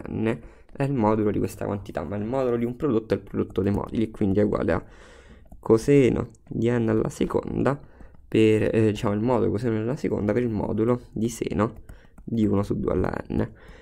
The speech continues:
Vogliamo dimostrare che la nostra serie converge assolutamente, quindi vogliamo dimostrare che la serie modulo di A con n è una serie che converge. E quindi proviamo a maggiorare la quantità modulo di A con n.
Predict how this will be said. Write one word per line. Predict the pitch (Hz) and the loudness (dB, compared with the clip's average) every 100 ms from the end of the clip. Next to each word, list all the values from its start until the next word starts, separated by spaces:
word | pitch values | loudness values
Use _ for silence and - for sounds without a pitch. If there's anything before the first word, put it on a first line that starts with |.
| - | -2
Vogliamo | - 135 156 175 | 6 10 10 8
dimostrare | 147 139 143 - 170 123 | 8 6 2 2 2 4
che | 120 | 4
la | 120 | 4
nostra | 135 156 - | 2 -2 -6
serie | 123 127 110 | -4 -2 0
converge | 107 117 135 123 | -2 -2 -4 -4
assolutamente, | 120 - 156 196 123 113 117 | -6 -6 -4 -4 -4 -8 -8
quindi | 131 110 | -6 -4
vogliamo | 110 123 127 | -4 -6 -6
dimostrare | 120 - 117 104 | -6 -6 -4 -4
che | 104 | -6
la | 104 117 | -6 -2
serie | 175 147 - 98 - - - - | -2 -2 -4 -8 -12 -20 -20 -14
modulo | - 143 151 120 113 107 | -6 0 0 0 -2 -2
di | 117 | -2
A | 120 | -6
con | - 151 | -4 -4
n | 107 110 117 135 - | -4 -6 -6 -6 -6
è | 110 | -6
una | 117 | -6
serie | 110 110 107 104 | -6 -6 -6 -8
che | 101 | -10
converge. | - 104 104 87 - 104 107 - - - - _ _ | -8 -4 -4 -6 -6 -10 -10 -16 -20 -20 -20 _ _
E | - 196 | -8 -4
quindi | 143 120 113 | 0 0 0
proviamo | 120 139 143 117 | 0 0 2 0
a | |
maggiorare | 117 127 123 165 117 110 | -2 -2 -2 -2 0 0
la | 101 | 0
quantità | 110 110 123 143 117 | -2 -4 -6 -6 -4
modulo | 110 113 110 | -2 0 0
di | 107 | -2
A | 104 | -4
con | - 101 | -6 -8
n. | - 60 85 98 | -8 -10 -8 -8